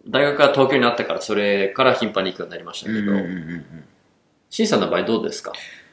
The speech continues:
Speaker 2: まあ、そうです。あんまり自分も都会っ子って感じではなかったので、
Speaker 1: うん。
Speaker 2: まあ、確かに都会への憧れはそうですね。まあ、だし、あと、やっぱり今都会に勤めるようになってからっ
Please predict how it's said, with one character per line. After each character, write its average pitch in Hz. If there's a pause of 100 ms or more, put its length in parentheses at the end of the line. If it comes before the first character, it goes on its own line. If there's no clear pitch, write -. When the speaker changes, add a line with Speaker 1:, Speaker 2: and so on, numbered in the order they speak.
(220)
Speaker 2:
ま 107
あ、 -
そ -
う -
で 131
す。 -
あ 120
ん 175
ま 202
り 208
自 147
分 175
も 165
都 131
会 190
っ 185
子 113
っ -
て -
感 85
じ 85
で 85
は 76
な 73
か -
っ -
た 73
の 62
で、 64
Speaker 1:
う 101
ん。 90 (180)
Speaker 2:
ま 101
あ、 -
確 -
か -
に -
都 101
会 127
へ 95
の 82
憧 80
れ 78
は 73
そ -
う 73
で -
す -
ね。 -
ま 95
あ、 - (160)
だ 123
し、 -
あ 208
と、 98
や 131
っ -
ぱ 147
り 135
今 113
都 -
会 165
に 202
勤 226
め 226
る 165
よ 127
う 107
に 101
な 98
っ -
て -
か -
ら 82
っ -